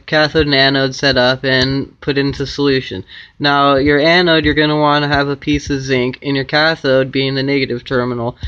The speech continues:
you're gonna want either a piece of copper or zinc. Um, both will work. Uh, copper cathode, and I'm using a zinc anode,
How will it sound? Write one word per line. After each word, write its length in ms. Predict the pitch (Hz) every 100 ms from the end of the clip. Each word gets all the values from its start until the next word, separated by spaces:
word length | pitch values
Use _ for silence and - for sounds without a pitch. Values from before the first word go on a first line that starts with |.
| - -
you're 140 | 139
gonna 120 | 147
want 460 | 147 139 135 135 -
either 460 | 147 143 131 123 120
a 40 |
piece 240 | - 143
of 120 | 131 -
copper 460 | 143 143 156 147 -
or 260 | 160 156
zinc. 420 | 131 113 101 107 - - - - _ -
Um, 460 | - 131 107 90 113
both 320 | - 165 170
will 180 | 165 147
work. 420 | 147 156 156 -
Uh, 320 | 180 160 147 - _ _
copper 320 | - 190 202 190
cathode, 800 | - 180 180 - 143 135 139 - - - _ _
and 140 | 156 156
I'm 100 | 151
using 260 | 160 160
a 120 | 156 139
zinc 520 | 139 170 196 190 -
anode, 600 | 170 170 143 131 135 143